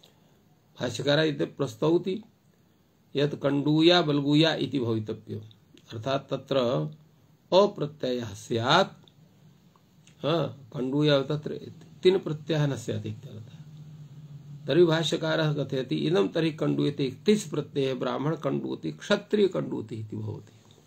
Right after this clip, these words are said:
अत्र ब्राह्मण कण्डूति इत्यत्र षष्ठी समासः, ब्राह्मणस्य कण्डूतिः, क्षत्रियस्य कण्डूतिः एव रूपेण।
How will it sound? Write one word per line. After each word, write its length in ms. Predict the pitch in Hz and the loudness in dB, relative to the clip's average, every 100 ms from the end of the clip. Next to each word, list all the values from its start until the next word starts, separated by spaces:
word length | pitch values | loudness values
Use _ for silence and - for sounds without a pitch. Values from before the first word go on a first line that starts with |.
| _ _ _ _ _ _ _ _ - | _ _ _ _ _ _ _ _ -14
अत्र 300 | 127 - 135 | -10 -4 -4
ब्राह्मण 460 | 120 127 147 190 | -2 -2 2 2
कण्डूति 600 | 196 175 170 160 156 170 | 2 0 2 0 0 2
इत्यत्र 720 | 160 151 156 147 131 117 - - - _ _ _ _ _ _ _ - - | 0 0 -4 -2 -4 -4 -6 -14 -20 _ _ _ _ _ _ _ -14 0
षष्ठी 400 | 160 151 - 190 | 2 2 0 0
समासः, 440 | - 120 113 - | 0 -2 -4 -8
ब्राह्मणस्य 540 | 104 113 120 147 147 - | -6 -4 0 0 0 -4
कण्डूतिः, 680 | 139 135 131 131 147 156 - _ _ _ _ | -4 -2 -4 -2 -2 -2 -4 _ _ _ _
क्षत्रियस्य 540 | - 175 - 160 147 | -4 -4 0 -2 0
कण्डूतिः 400 | 139 113 110 107 | -6 -4 -4 -4
एव 80 | 113 | -4
रूपेण। 500 | 107 101 107 - 95 | -4 -4 -8 -12 -14